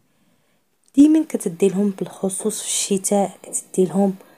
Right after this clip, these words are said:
الوليدات الج-،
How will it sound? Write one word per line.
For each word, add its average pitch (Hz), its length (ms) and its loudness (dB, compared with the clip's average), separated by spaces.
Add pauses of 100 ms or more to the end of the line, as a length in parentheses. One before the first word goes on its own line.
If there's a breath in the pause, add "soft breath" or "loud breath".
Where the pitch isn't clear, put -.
(920 soft breath)
الوليدات 196 680 2 (260)
الج-، 190 380 0